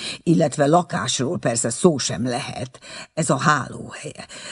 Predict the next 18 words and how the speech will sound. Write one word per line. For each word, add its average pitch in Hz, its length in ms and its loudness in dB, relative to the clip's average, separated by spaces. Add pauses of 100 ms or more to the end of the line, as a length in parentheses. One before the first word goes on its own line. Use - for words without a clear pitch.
(140)
Csak 151 200 -2
késő 165 380 4
este 123 300 0
jön 117 160 2
ide, 117 220 2
fölveszi 127 460 0
a 107 60 0
kabátját, 127 580 2
fölhúzza 127 460 2
a 104 40 -2
piros 117 360 0
sapkát, 123 580 0
és 113 160 -2
lefekszik - 480 -6
az - 160 -8
ágyba.” - 500 -14 (920)
Kesselhút 123 720 -6
hallgatott. - 920 -20